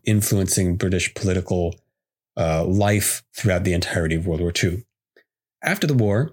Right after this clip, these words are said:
he briefly re-entered politics as a pan-Europeanist. Uh, you know, he thought that Europe should unite under one nation, um, and he even founded a party to advocate for this.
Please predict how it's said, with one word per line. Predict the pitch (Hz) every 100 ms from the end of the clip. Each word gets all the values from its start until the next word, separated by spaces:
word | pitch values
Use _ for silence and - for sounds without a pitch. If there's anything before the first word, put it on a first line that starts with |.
| _ -
he | 104 98 98
briefly | 98 113 165 165 127 101
re-entered | 95 95 104 90 92 85
politics | 98 90 87 107 - - -
as | 92 90 -
a | 90 87
pan-Europeanist. | 107 147 135 113 85 - 104 78 - - - _ _ -
Uh, | 90
you | 82 82
know, | 82
he | 87 85
thought | 82 98 87
that | - 87
Europe | 101 101 95
should | - 92 85
unite | 110 135 139 - - - _
under | 95 90 90 85
one | 92 92
nation, | 120 131 123 113 98 -
um, | 98 87 87 -
and | 90 85
he | 104
even | 104 107 101
founded | - 95 82
a |
party | 85 - 113 123 127
to | - -
advocate | 98 131 - 160
for | 165
this. | 208 208